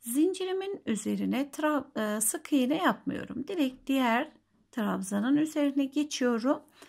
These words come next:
ve sık iğnemi orada çalışıyorum. Bir, iki, üç ve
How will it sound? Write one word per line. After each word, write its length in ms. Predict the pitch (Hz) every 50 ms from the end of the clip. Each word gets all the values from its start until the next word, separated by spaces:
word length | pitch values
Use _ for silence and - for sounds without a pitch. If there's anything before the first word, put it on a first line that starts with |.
| - _ _ _ _ -
ve 60 | 427
sık 340 | - - - 339 302 - -
iğnemi 420 | 220 202 196 202 220 254 - - - -
orada 320 | 330 294 233 190 - -
çalışıyorum. 720 | - - - - - - - - - - - - - - - _ _ _ _ _ _ _ _ _ -
Bir, 460 | 302 262 220 240 302 311 - - _ _ _ _ _ _ _ _ _ _ _ _ _ _ _ _ _ _ _ _ _ _
iki, 680 | - 285 285 - - - 226 220 226 254 311 370 - - _ _ _ _ _ _ _ _ _ _ _ _ _ _ _ _ _ _ _ _ _ _ _ _ _ _ _ _ -
üç 600 | 294 320 339 349 320 - - - - - - - - _ _ _ _ _ _ _ _ -
ve 220 | 330 330 320 311